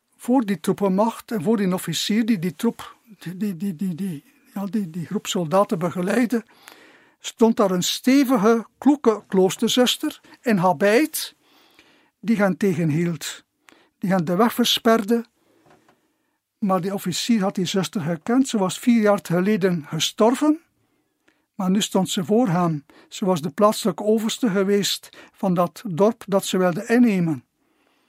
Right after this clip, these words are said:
Die troepenmacht is teruggetrokken, beste mensen. En dat dorp is gespaard gebleven. Ik las ook eens het verhaal van een Italiaanse man die in een ver land in Azië doodgeschoten zou worden.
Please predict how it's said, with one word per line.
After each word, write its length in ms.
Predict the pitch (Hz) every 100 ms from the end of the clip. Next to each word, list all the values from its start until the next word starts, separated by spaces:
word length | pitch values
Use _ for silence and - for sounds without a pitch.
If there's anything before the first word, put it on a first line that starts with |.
| _ - _
Die 180 | 196 -
troepenmacht 640 | 233 226 190 185 190 -
is 160 | 185 -
teruggetrokken, 680 | 185 208 - 220 196 190 170
beste 300 | 180 - 180
mensen. 440 | 175 165 - 143 _ _ _ _ _ _ _ _
En 140 | - 190
dat 160 | 175 -
dorp 280 | 208 -
is 140 | 185 -
gespaard 540 | 185 - - 202 -
gebleven. 580 | 196 160 175 170 139 131 _ _ _ _ _ _ _ _ _ _ _ _ _ - - - _
Ik 120 | _
las 200 | 196 175
ook 180 | 214 -
eens 320 | 214 202 -
het 200 | 220 220
verhaal 460 | 196 175 185 208 220
van 160 | 214
een 140 | 180 185
Italiaanse 600 | 202 185 180 208 - 185
man 360 | 180 208 254 247 _ _ _ _ - - _
die 180 | - 208
in 80 | 196
een 200 | 185 165
ver 200 | 208 254
land 280 | 226 240 240
in 180 | 196 202
Azië 520 | 214 233 - 233 160
doodgeschoten 720 | 202 247 - 247 - 262 240
zou 200 | - 180
worden. 460 | 170 170 143 147